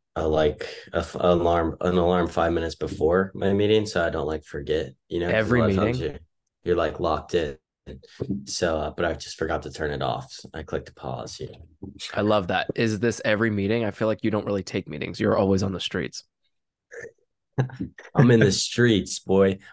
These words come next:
Speaker 1: Uh, no, no. Uh, I do take a lot of meetings, or just, like, there's a lot of scheduled things, and, like, I don't know if I'm in the middle of an edit or just, like, doing something, I'll just, like, forget, or I'm not, like, strictly, like, looking at the clock all the time. So I'll just set, like, five-minute alarms before my next task.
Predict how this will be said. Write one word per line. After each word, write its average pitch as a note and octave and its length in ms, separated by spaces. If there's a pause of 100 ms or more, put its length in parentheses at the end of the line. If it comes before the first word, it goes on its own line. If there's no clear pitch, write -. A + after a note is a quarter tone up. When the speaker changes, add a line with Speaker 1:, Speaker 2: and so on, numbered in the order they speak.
(120)
Speaker 1:
Uh, F2+ 500
no, G2+ 320
no. F#2+ 120
Uh, F#2 540
I A#2 120
do C#3 140
take B2+ 220
a G2 60
lot F2 200
of E2 60
meetings, E2 540
or E2+ 460
just, - 240
like, F2 160
there's F2+ 140
a F2+ 40
lot F2 160
of E2 100
scheduled D#2+ 500
things, E2 400
and, D#2+ 120
like, C2+ 300
I D#2 80
don't E2 140
know D#2 140
if C2+ 100
I'm F2 120
in F2+ 100
the E2+ 60
middle E2+ 220
of D#2+ 100
an D2+ 80
edit F2 500
or D2+ 380 (440)
just, F#2 180
like, E2 280
doing D#2 340
something, C2 580 (120)
I'll D#2+ 120
just, - 180
like, E2 160
forget, B1+ 520 (600)
or F2 260
I'm G2 140
not, G2+ 180
like, F2+ 200
strictly, G2+ 480
like, F2 180
looking F#2 340
at E2+ 140
the E2 80
clock D#2 380
all D2+ 80
the D#2 120
time. D#2 280
So D2+ 160
I'll D2 80
just D2+ 160
set, C2+ 180
like, D2+ 180
five-minute D#2 540
alarms D2+ 480
before D#2 320
my D2 140
next - 260
task. - 400